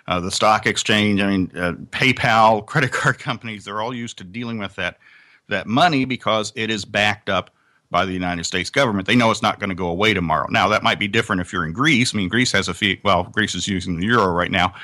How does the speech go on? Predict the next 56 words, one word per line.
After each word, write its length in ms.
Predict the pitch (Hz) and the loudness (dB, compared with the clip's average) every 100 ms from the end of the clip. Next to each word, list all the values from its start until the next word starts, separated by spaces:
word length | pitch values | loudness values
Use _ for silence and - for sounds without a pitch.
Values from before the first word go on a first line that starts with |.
| - - - | -14 -12 -4
But, 480 | 123 135 120 - | 0 2 2 0
uh, 180 | 120 107 | 0 0
you 80 | 101 | 0
know, 100 | 107 | -4
if 80 | 92 | -4
Greece, 340 | 120 120 107 | -2 -2 -2
you 200 | 117 110 | -4 -2
know, 80 | 101 | 0
suddenly 300 | 98 117 104 | 0 0 0
dropped 320 | 95 131 131 | 2 2 2
the 80 | 120 | 0
euro, 600 | 98 90 82 98 147 - | -2 -2 0 2 2 0
you 80 | 90 | -4
know, 140 | 90 | -4
which, 220 | 95 98 92 | -6 -8 -8
which 200 | 98 - | -8 -6
has 120 | 98 | -2
always 220 | 101 95 | 0 0
been 100 | 101 | -2
a 60 | 90 | 0
possibility 560 | 98 90 92 113 131 104 | 2 0 2 2 2 2
recently, 500 | 101 - 80 101 - - - - | 0 -2 -2 -4 -6 -16 -20 -2
and 180 | 101 101 | 0 2
they 60 | |
went 240 | 95 92 107 | 2 0 2
back 220 | 98 - | 0 0
to 80 | 98 | -6
the 100 | 87 | -2
drachma 580 | 101 107 110 101 92 - | 2 2 2 -2 -2 -2
or 300 | 95 87 85 | -6 -6 -8
wha-, 280 | 98 98 87 | -6 -4 -4
whatever 240 | 98 98 | -4 -2
their 140 | 90 | -4
currency 480 | - 101 95 92 113 | 0 0 0 0 2
is, 320 | 143 113 - - _ _ - 107 | 4 4 0 -10 _ _ -6 2
um, 500 | 107 104 95 87 82 _ _ | 6 6 6 2 -6 _ _
you 100 | 127 | 0
know, 80 | 101 | 2
it 220 | 98 117 | 2 0
may 140 | 123 123 | 2 2
be 120 | 117 | 2
backed 300 | 110 113 - | 2 2 2
by 100 | 104 | 0
the 80 | 90 | 0
Greek 300 | 117 110 - _ _ | -2 -4 -4 _ _
government, 460 | 131 156 151 117 110 | 0 2 4 2 2
but 100 | 117 | 0
it 40 | |
may 120 | 104 113 | 2 2
not 140 | 101 | 0
be 80 | 98 | 0
worth 280 | 139 139 - | -2 0 0
<laughs> 120 | 135 | 2
anything 520 | 147 165 139 135 147 | 2 0 -4 -4 -2
also. 400 | 135 127 - 98 | 0 0 -2 -6
So, 240 | - 113 | -2 -4